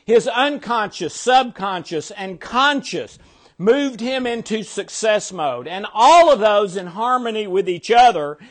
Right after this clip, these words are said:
And he walked out on that stage and did what no master had ever done in history. Okay?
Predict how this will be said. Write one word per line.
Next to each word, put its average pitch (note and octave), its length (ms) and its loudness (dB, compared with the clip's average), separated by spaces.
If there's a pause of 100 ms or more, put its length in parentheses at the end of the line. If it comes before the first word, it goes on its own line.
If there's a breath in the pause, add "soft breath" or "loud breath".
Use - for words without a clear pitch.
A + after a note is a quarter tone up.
(260 loud breath)
And G#3 180 -4
he G3 160 -4
walked B3 400 4
out B3+ 180 4
on A3+ 200 -2
that G#3 200 -2
stage F3+ 720 -2 (240 soft breath)
and F3 280 -10
did F#3+ 500 2
what F#3+ 280 0
no G#3+ 220 -2
master A3 720 -2
had G3 220 -2
ever A3 300 2
done G3+ 480 0
in E3+ 300 -12
history. D3 720 -6 (1080)
Okay? F3+ 520 0